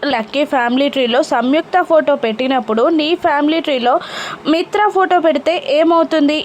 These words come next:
ఏం కాదు, ఇప్పుడు చాలా పర్ఫెక్ట్గా ఉన్నాయి" అని అంటూ ఉంటాడు జయదేవ్ నందన్. "ఏం పర్ఫెక్ట్గా ఉన్నాయో ఏంటో, అన్ని డిఫెక్ట్లే ఉన్నాయి. అయినా మీ అబ్బాయి లాంటి వాడిని నేను తండ్రిగా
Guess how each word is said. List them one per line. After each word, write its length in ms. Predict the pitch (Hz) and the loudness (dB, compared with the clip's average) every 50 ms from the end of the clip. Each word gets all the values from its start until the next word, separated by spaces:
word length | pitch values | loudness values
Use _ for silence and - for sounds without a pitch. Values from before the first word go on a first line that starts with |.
| - - | -4 -2
ఏం 280 | 233 226 240 302 320 | -2 0 2 0 2
కాదు, 320 | 294 311 285 262 233 240 240 - | 2 2 0 2 0 0 -2 -2
ఇప్పుడు 280 | - 254 214 - 269 311 | -4 -4 -2 0 0 0
చాలా 340 | 294 - 277 240 240 254 269 | 0 0 -2 0 0 0 -2
పర్ఫెక్ట్గా 760 | 269 - 277 247 240 233 - 320 330 - - 349 302 339 311 | -2 -2 -2 0 0 0 -2 -2 -2 -2 -4 -2 0 2 2
ఉన్నాయి" 420 | 294 277 262 254 254 247 233 214 - - - | 2 2 2 0 0 -2 -4 -6 -8 -6 -6
అని 380 | 214 214 208 202 214 240 269 262 - - - - - - - - | -4 -2 -2 -2 -2 -4 -4 -6 -8 -12 -12 -14 -14 -10 -6 -2
అంటూ 460 | 330 339 330 311 285 349 339 339 330 | 0 2 2 2 2 2 2 2 2
ఉంటాడు 400 | 320 311 294 247 254 226 226 254 | 2 2 0 0 0 0 0 0
జయదేవ్ 580 | 277 233 254 254 233 247 226 269 277 254 254 | 0 0 0 0 0 0 0 0 0 2 2
నందన్. 300 | 254 247 247 240 233 233 233 - | 0 0 0 0 0 -2 -2 -4
"ఏం 240 | - 226 226 254 294 | -4 -2 0 0 0
పర్ఫెక్ట్గా 760 | 302 - 285 269 254 233 269 262 262 - - 247 247 262 262 | 0 0 0 -2 0 0 -2 -4 -2 -2 -2 0 2 2 2
ఉన్నాయో 420 | 254 247 247 240 240 240 262 294 | 2 2 0 0 0 2 4 4
ఏంటో, 360 | 311 285 262 254 240 226 247 - - - | 4 4 2 0 0 0 -2 -2 -2 -4
అన్ని 300 | 214 208 208 214 233 277 | -4 -2 0 0 -2 -2
డిఫెక్ట్లే 600 | 262 220 240 247 220 277 277 277 - - 311 285 | -2 -2 -2 -2 -2 -2 -4 -4 -2 -2 0 0
ఉన్నాయి. 480 | 277 262 247 247 254 247 240 240 233 - - - | 0 0 0 0 0 0 0 -2 -2 -4 -4 -4
అయినా 380 | 202 202 214 233 247 247 269 - - - - - - - | -2 -2 0 0 0 0 0 -2 -4 -10 -14 -14 -6 0
మీ 160 | 262 277 294 294 | 2 2 2 2
అబ్బాయి 440 | 285 269 233 220 233 302 311 311 | 0 -2 -2 0 0 2 2 2
లాంటి 320 | 302 302 294 285 269 254 269 | 2 2 2 0 0 0 0
వాడిని 380 | 240 247 240 240 254 269 302 | 0 0 0 0 0 0 2
నేను 300 | 320 294 269 247 240 247 | 2 2 0 0 0 -2
తండ్రిగా 560 | 240 - 247 226 240 233 262 262 233 247 247 | 0 0 -2 -2 0 -2 -2 -2 -2 -2 -4